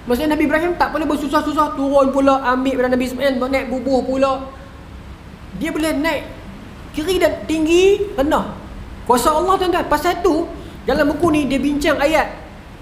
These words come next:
Eh, dah, dah. Eh, bukan ayat ni, surah Baqarah. Ni ayat surah. Ni Baqarah juga.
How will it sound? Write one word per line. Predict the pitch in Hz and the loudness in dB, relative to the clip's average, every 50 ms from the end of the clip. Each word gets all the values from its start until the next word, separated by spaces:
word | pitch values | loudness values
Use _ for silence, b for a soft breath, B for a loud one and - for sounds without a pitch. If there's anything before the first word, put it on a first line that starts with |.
| - - - - - - - - - - - - - - - - - - | -18 -18 -18 -18 -18 -18 -18 -18 -18 -18 -18 -16 -16 -16 -16 -16 -14 -12
Eh, | - 202 202 185 175 165 160 151 - - - | -8 -6 -4 -4 -4 -4 -4 -6 -8 -8 -2
dah, | 160 151 135 135 | 0 2 2 2
dah. | - | 0
Eh, | - - - 139 143 135 123 117 113 113 113 - - - - - - - - - - - - - - - - - - - - - - - - - - - - - - - - - - - - - - - - - - - - - - - - - - - - - - - - - - - - - | -4 -8 -10 -8 -6 -6 -4 -4 -6 -6 -8 -8 -8 -8 -8 -10 -10 -10 -12 -12 -12 -12 -12 -12 -12 -10 -10 -10 -10 -10 -10 -12 -10 -10 -10 -10 -10 -10 -10 -8 -8 -8 -8 -8 -8 -8 -8 -8 -8 -8 -8 -8 -8 -8 -8 -8 -8 -8 -8 -10 -8 -8 -10 -10 -10 -10 -10 -10 -10 -10 -8 -2
bukan | - - 170 | 2 4 6
ayat | 170 170 160 170 | 6 6 6 8
ni, | 175 160 - | 6 6 6
surah | 165 156 170 165 160 | 6 6 6 6 6
Baqarah. | 165 160 156 170 170 175 151 - - - - | 6 6 6 6 6 6 4 4 0 -2 2
Ni | 160 180 165 | 4 4 6
ayat | 156 160 147 | 6 6 4
surah. | 139 156 156 170 202 220 - - - - - - - - - - - - - - - - - - - - - - - - - | 4 2 4 4 4 2 0 -4 -10 -12 -14 -16 -16 -18 -18 -16 -16 -16 -16 -14 -14 -14 -14 -14 -14 -14 -14 -14 -8 -2 2
Ni | 156 | 4
Baqarah | 147 143 139 143 151 170 165 170 | 4 4 4 4 4 4 4 4
juga. | 180 196 185 - | 6 4 4 4